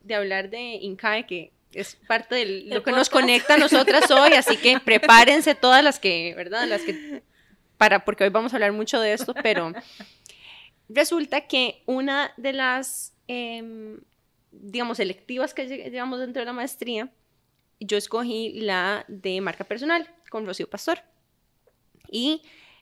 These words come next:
Speaker 1: ella hace un proceso bonito de autoconocimiento para establecer
Speaker 2: Ujú.
Speaker 1: desde ese lugar la marca personal. Y nos mandó unas tareas la, la semana pasada,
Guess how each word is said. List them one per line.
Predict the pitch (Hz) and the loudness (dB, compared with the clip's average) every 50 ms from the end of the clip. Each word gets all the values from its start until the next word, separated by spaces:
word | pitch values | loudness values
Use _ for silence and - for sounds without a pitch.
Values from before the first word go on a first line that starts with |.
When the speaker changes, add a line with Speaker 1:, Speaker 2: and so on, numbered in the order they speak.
| _ - | _ 0
Speaker 1:
ella | 220 226 214 220 233 247 254 - - - | 0 0 2 0 0 -2 -2 -2 -4 -6
hace | 226 233 - | -6 -6 -6
un | 254 | -8
proceso | 240 - 262 254 262 - 294 | -8 -10 -10 -10 -8 -8 -6
bonito | 277 302 330 339 320 - 320 | -4 -2 -2 -4 -4 -4 -4
de | 311 233 | -4 -2
autoconocimiento | 180 185 - 202 - 233 226 240 247 - 277 285 285 277 269 269 285 277 | -4 -4 -6 -10 -10 -10 -12 -10 -10 -8 -6 -6 -6 -6 -6 -8 -10 -6
para | - - 185 185 190 | -4 -4 -4 -2 -4
establecer | 233 - - 247 247 220 220 220 202 175 175 | -8 -8 -8 -8 -8 -8 -8 -8 -8 -8 -8
Speaker 2:
Ujú. | 180 220 | -8 -10
Speaker 1:
desde | 208 190 | -8 -10
ese | 202 - - 220 | -10 -10 -10 -12
lugar | 233 220 220 202 202 202 - | -8 -4 -4 -4 -4 -4 -8
la | - 202 | -10 -12
marca | 165 139 - - - | -12 -12 -16 -20 -16
personal. | _ 214 214 - 240 247 277 294 285 - _ _ _ _ _ _ _ _ _ _ _ _ _ _ _ _ _ _ _ _ _ _ _ _ | _ -16 -14 -12 -10 -8 -8 -8 -8 -12 _ _ _ _ _ _ _ _ _ _ _ _ _ _ _ _ _ _ _ _ _ _ _ _
Y | 254 262 269 277 294 320 330 302 - _ _ _ _ _ _ _ _ _ _ _ _ _ _ _ _ _ _ _ _ - - - | -8 -6 -4 -4 -4 -6 -6 -8 -12 _ _ _ _ _ _ _ _ _ _ _ _ _ _ _ _ _ _ _ _ -20 -12 -6
nos | 254 254 247 233 | -4 -2 -2 -2
mandó | 185 196 202 196 | -2 -4 -4 -4
unas | 202 226 254 - | -4 -4 -6 -4
tareas | - 233 214 262 262 262 220 180 - - - - _ _ _ _ _ _ | -6 -4 -4 -2 -4 -4 -8 -10 -12 -16 -18 -20 _ _ _ _ _ _
la, | - - 208 214 - - - - | -18 -16 -14 -14 -16 -16 -16 -12
la | 208 190 | -10 -10
semana | 190 - 175 165 170 180 | -10 -8 -8 -10 -10 -8
pasada, | - 214 - 233 233 226 220 180 - | -10 -10 -8 -6 -6 -6 -6 -8 -12